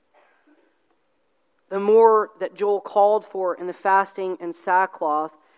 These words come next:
in that emergent state was answered in the Lamb who was slain for our sake, that we might enter his gates with joy and thanksgiving. Here, even now. And the ultimate answer that his people receive is in him who makes them perpetually pleasing,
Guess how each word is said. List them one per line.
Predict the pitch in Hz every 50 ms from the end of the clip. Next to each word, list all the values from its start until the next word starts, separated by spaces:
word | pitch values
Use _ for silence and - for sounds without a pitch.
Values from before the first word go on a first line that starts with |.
| _ _ -
in | 214 214 208
that | 208 208 202 202 202
emergent | 196 180 180 196 202 202 175 196 175 -
state | _ - 180 170 175 -
was | 170 165 - -
answered | 190 196 196 202 - - 202 180
in | - 175 170
the | 165
Lamb | 165 160 170 175 180 180 170
who | 180 180
was | 170 165
slain | - - 175 170 170 170 160
for | _ - 175 -
our | 160 160 170 175
sake, | - _ - 170 147 139 143 _ _ _ _ _ _ -
that | - 180 160
we | 180 185 175
might | 175 165 160 - -
enter | 170 175 - 190 180 160
his | 175 170 156
gates | - 151 143 135 127 _ _ _ _ _ _ _ -
with | 147 147 _
joy | _ - 175 165 156 151 151 147 147
and | 151 147
thanksgiving. | 139 139 139 _ _ - 160 - 165 156 127 120 _ _ _ _ _ _ _ _ _ _ _ _ _ _ _ _ _ _ _ _ _ _ _ _ _ _
Here, | - 196 185 180
even | - 170 165 160 170 156
now. | 139 131 - _ _ _ _ _ _ _ _ _ _ _ _ _ _ _ _ _ _ _ _ _ _ _ _ _ _ _ _ _ _ _ _ _ _ _ _ _ _ _
And | - 175 175
the | 175 196
ultimate | 208 220 214 208 214 202 -
answer | 185 196 196 196 - 202 180
that | 175
his | 175 175 165
people | - - 196 - - 190
receive | 180 175 175 - 190 185 190 170
is | 175 165 -
in | 170 165
him | 175 180 175 170
who | 170 180 175 170
makes | 170 170 175 170 -
them | - 170 165 160
perpetually | 160 - 175 170 - 180 175 175 - - 185 165 156
pleasing, | - - 175 165 160 160 165 156